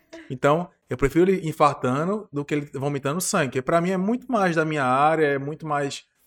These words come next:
mais fácil eu saber lidar com aquilo do que uma coisa que é o desconhecido. Então, quando você começa a dar plantão em emergência clínica, você vê de tudo.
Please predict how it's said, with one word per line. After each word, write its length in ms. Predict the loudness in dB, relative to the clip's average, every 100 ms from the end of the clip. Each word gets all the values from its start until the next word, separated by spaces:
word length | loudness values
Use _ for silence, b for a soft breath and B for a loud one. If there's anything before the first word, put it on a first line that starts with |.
| _ -4
mais 180 | -4
fácil 320 | 0 0 0 -2
eu 40 |
saber 200 | -4 -2
lidar 220 | -2 -2
com 80 | -4
aquilo 260 | -6 -6 -2
do 80 | -2
que 120 | -2
uma 120 | -2
coisa 220 | -2 -4
que 100 | -2
é 60 | -2
o 100 | -2
desconhecido. 800 | -4 -6 -6 -4 -2 -2 -4 -8 _ _ -6
Então, 140 | -6
quando 160 | -2 -2
você 200 | -2 -2
começa 540 | -4 -2 0 0 -2
a 20 |
dar 120 | 0 0
plantão 320 | -2 -6 -6
em 40 |
emergência 420 | -4 -4 -6 -8 -8
clínica, 600 | -6 -4 -4 -4 -4 -6 _ _ _ -10
você 200 | -6 -2
vê 120 | -2
de 100 | -2
tudo. 420 | -4 -4 -4 -6